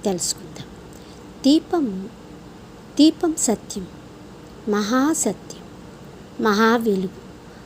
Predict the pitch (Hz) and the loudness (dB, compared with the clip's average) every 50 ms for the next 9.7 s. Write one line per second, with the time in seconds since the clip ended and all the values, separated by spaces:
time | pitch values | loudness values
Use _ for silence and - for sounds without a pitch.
0 | - - - - - 214 208 202 190 214 220 240 262 240 - 226 202 190 185 170 | -18 -18 -10 -2 2 2 4 4 4 6 6 6 6 4 4 2 2 2 2 -2
1 | 190 - 170 - - - - - - - - - - - - - - 214 208 208 | -4 -8 -10 -12 -14 -16 -16 -16 -18 -18 -18 -16 -18 -18 -16 -4 0 4 4 6
2 | 208 202 190 208 233 233 247 277 277 - - 240 202 190 185 180 185 180 - - | 6 4 4 4 4 6 6 4 2 2 2 4 4 4 4 2 0 -2 -6 -12
3 | - - - - - - - - - - - 226 214 214 208 190 214 226 226 240 | -16 -18 -18 -16 -16 -18 -18 -18 -16 -4 2 4 6 6 6 6 6 8 8 8
4 | 262 294 339 359 - - - - - - - - - - - - - - - - | 8 6 4 2 -2 -10 -18 -18 -18 -18 -18 -18 -16 -16 -18 -18 -18 -18 -18 -4
5 | - - - - 311 320 320 320 330 320 - - 247 - - - - - 294 302 | 6 8 10 10 10 10 10 8 8 6 6 4 2 2 0 -2 0 2 2 2
6 | - - - - - - - - - - - - - - - 101 101 101 233 277 | 0 -4 -12 -16 -18 -18 -16 -16 -16 -18 -18 -18 -2 4 6 8 8 8 6 4
7 | 302 - - - - - - 180 185 - - - - - - - - - - - | 4 0 -6 -14 -6 -2 -2 -2 0 -2 -6 -12 -16 -16 -16 -18 -18 -16 -16 -18
8 | - - - - - - - - - - - - - - - 240 254 254 - 339 | -18 -18 -18 -18 -18 -18 -18 -18 -18 -18 -18 -18 -4 2 6 6 6 6 6 2
9 | 330 311 - - 220 202 190 185 - 196 190 185 185 185 | 2 2 2 2 2 2 2 0 -2 -4 -4 -4 -4 -6